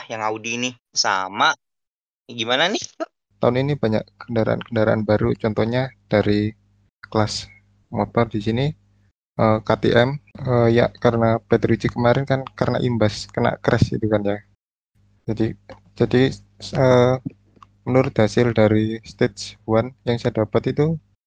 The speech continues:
Speaker 2: eh, ya mungkin sekaligus sama adaptasi sehingga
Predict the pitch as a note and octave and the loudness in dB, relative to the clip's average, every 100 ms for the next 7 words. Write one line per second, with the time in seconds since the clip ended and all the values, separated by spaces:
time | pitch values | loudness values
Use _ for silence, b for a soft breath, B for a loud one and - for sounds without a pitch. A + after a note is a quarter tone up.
0 | _ _ _ _ - A#2 A#2 A#2 B2 _ | _ _ _ _ -6 0 2 2 -2 _
1 | _ _ _ _ - B2 B2+ B2+ _ _ | _ _ _ _ 0 4 4 2 _ _
2 | - C3 C#3+ C#3 _ _ - - A#2+ A#2+ | -8 -4 -4 -4 _ _ -16 -6 -4 -2
3 | A2+ A#2 A2+ A#2 A2+ - A2+ A2 - C#3+ | -2 0 0 0 0 2 2 2 0 -2
4 | D3 _ - A#2 | -2 _ -8 0